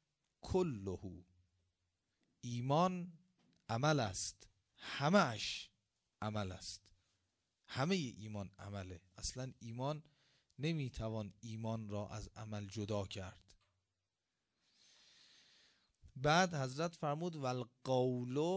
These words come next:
بعض ذلک العمل.» گفتار، قول،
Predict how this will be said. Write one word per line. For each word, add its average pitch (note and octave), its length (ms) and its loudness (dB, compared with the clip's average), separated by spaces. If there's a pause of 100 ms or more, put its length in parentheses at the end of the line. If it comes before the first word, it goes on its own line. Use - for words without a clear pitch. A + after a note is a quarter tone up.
(520)
بعض B2+ 800 2
ذلک G#2+ 800 -2
العمل.» G2 840 -4 (1900)
گفتار، E3+ 920 2 (1300)
قول، F#3 680 2